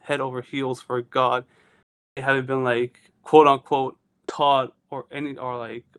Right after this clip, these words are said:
understand the religion as I do, 'cause, um, as you guys know, we went to a Catholic high school, and not only that, but, uh, I took some courses, of religion courses in college,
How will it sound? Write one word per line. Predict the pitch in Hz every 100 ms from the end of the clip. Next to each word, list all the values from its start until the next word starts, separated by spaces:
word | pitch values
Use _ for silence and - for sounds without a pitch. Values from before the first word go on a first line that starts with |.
| -
understand | 147 139 127 - 151 143 143 131 127
the | - 120
religion | 127 131 135 131 120
as | 120 -
I | 135 160
do, | 131 120
'cause, | 110 117 110 - _ _ _ _ _ _ _ -
um, | 123 120 117 -
as | - 131 127
you | 123
guys | 117 -
know, | 127 123
we | 123
went | 117 117 -
to | 120
a | 110
Catholic | - 117 - 117
high | 120 117
school, | - 123 123 110
and | 120
not | 117 117
only | 120 117 113
that, | - 117 117 117 _ _
but, | 120 120
uh, | 117 117
I | 120
took | 120 - 120
some | - 123
courses, | - 127 123 - 123 120 - - -
of | - 123 123
religion | 127 123 123
courses | - 123 - 120
in | 113
college, | - 123 127 123 -